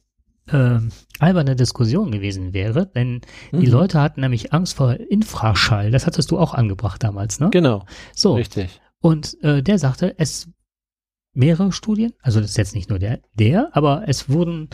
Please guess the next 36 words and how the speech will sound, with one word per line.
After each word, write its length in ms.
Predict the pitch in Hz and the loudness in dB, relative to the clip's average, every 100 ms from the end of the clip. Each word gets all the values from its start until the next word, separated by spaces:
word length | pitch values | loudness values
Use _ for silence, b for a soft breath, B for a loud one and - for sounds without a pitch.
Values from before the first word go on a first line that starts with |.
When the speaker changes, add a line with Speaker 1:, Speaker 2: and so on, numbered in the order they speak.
| B B B | B B B
Speaker 1:
äh, 280 | - 135 131 131 | 0 2 2 0
ganz 300 | 170 165 - | -2 -2 -4
viele 240 | - 143 | -4 -2
Leute 240 | 135 160 147 | 0 0 0
hatten 180 | 147 127 | 0 0
jetzt 220 | 120 - | 0 0
auch 200 | 98 - | -6 -2
Angst, 480 | 151 208 - - - | 0 0 -2 -8 -6
die 80 | 135 | -2
geschürt 520 | 120 - - 262 262 | 2 2 2 0 2
worden 260 | 117 117 110 | 2 2 0
ist 440 | - 160 226 - - b b b b _ _ | 0 0 0 -6 -18 b b b b _ _
und 280 | - 151 156 | -2 -2 0
vor 200 | 139 - | -2 0
Infraschall, 800 | 123 127 - 127 - 160 214 339 _ | 0 -2 -4 -4 -2 0 0 -4 _
äh, 340 | 131 123 117 | 0 2 0
Schall, 320 | 113 - 160 208 | -2 -2 -2 -2
das 160 | 143 | -4
gibt's, 340 | - 226 - - - | -4 -4 -6 -12 -8
also 220 | 117 110 | -4 -2
das 320 | 120 113 - - | -2 -2 -6 -14
gibt's 240 | - - | -14 -8
eigentlich 400 | - 113 107 - | -4 -2 -4 -2
gar 220 | 104 101 | 0 0
nicht, 260 | 95 95 - | 0 -2 -2
ne? 180 | 151 208 | -2 -2
Und 240 | 127 135 - | -2 -4 -6
so, 180 | - - | -6 0
also 180 | 117 110 | 2 2
das 160 | 107 | 0
gibt's 180 | 107 92 | -4 -4
schon, 300 | - 120 240 - B B B | 0 0 0 -6 B B B
aber 260 | 147 147 | 0 0
fürs 260 | - 147 - | 0 -2 0
menschliche 600 | 156 160 - 131 131 - | -2 -2 -4 -6 -4 -2
Organ 520 | 110 107 110 139 214 | 0 2 0 0 -2